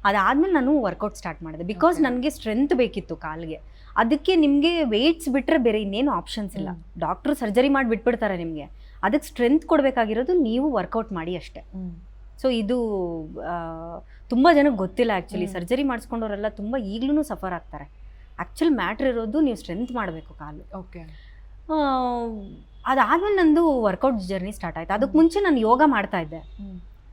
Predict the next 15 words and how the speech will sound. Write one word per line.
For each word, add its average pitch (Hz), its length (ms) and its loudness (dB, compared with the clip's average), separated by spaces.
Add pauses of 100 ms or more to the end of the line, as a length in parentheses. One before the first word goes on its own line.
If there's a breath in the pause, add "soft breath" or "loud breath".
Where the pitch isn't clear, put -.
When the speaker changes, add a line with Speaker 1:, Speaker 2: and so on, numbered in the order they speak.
(220)
Speaker 1:
ನಾನು 262 160 4
ಈಗ್ಲೂ 294 340 4
ಅಷ್ಟೇ 226 260 2
ಫ್ಲೆಕ್ಸಿಬಲ್ 180 520 -2
ಇದ್ದೀನಿ. 156 240 -10
Speaker 2:
ಹ್ಮ್. 202 280 -12
Speaker 1:
ಯೋಗ 202 240 0
ಮಾಡಿ 240 240 0
ಮಾಡಿನೇ 240 380 -4
ಫ್ಲೆಕ್ಸಿಬಲ್ 196 500 -6
ಇದ್ದೀನಿ. 175 260 -2
Speaker 2:
ಹ್ಮ್. 180 120 -12 (220 loud breath)
Speaker 1:
But 339 140 0
in 311 120 8
between, 403 400 0